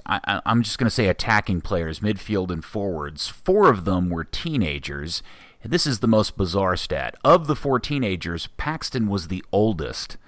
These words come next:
of the four, which is Ferreira, Pomykal, Thomas, and Cerrillo. Uh, but the other part of this that I thought most interesting is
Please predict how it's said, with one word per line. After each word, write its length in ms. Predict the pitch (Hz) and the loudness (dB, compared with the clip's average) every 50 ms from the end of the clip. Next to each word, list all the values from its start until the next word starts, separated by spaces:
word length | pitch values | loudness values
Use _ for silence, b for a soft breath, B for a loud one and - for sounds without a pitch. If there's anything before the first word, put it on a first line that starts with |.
| b b b b b b | b b b b b b
of 240 | - 98 101 92 87 | -2 -2 -2 -2 -4
the 80 | 85 80 | -6 -8
four, 340 | - - 143 135 101 78 69 | -4 -4 -2 -2 -2 -2 -4
which 240 | 69 78 78 - | -6 -8 -8 -8
is 120 | 90 78 - | -8 -8 -8
Ferreira, 580 | - - 92 87 87 87 90 92 98 107 113 - | -6 -6 -4 -4 -2 -2 -2 -2 -2 -4 -6 -6
Pomykal, 720 | - - 95 95 95 90 - - 95 87 85 85 90 95 101 b b b b b b b - | -4 -2 -2 0 -2 -2 -2 0 0 2 2 0 -2 -2 -6 b b b b b b b -12
Thomas, 640 | - - 107 95 90 87 90 90 90 - - - - - _ | -4 -2 0 0 2 0 0 -2 -4 -4 -6 -8 -10 -10 _
and 260 | 87 90 85 85 82 - | -6 -4 -4 -4 -4 -6
Cerrillo. 680 | - - - - 95 95 110 110 92 - - 53 - b b b b b b b b b b b b b | -6 -6 -6 -4 -4 -2 0 0 -2 -2 -6 -10 -12 b b b b b b b b b b b b b
Uh, 160 | - - 90 - - - - _ - | -4 -4 -4 -4 -6 -12 -20 _ -16
but 360 | 98 107 131 131 131 - - - _ | -4 2 2 2 2 2 -4 -14 _
the 140 | 123 127 160 | -2 2 2
other 160 | 208 247 294 | 2 2 2
part 240 | - - - 170 147 | 0 2 4 4 4
of 60 | 135 | 6
this 180 | 131 131 120 - | 4 2 2 2
that 140 | - 123 110 | 0 0 2
I 80 | 110 | 0
thought 400 | 107 - - 135 131 123 - - _ _ _ _ _ | 0 0 2 2 2 2 0 -4 _ _ _ _ _
most 380 | - 107 117 151 190 208 - - | -2 2 4 4 4 4 2 -2
interesting 520 | - 107 - - 90 - - 117 107 117 | -4 -4 -4 -4 -8 -4 -2 0 2 2
is 200 | 123 110 101 - | 2 0 0 -4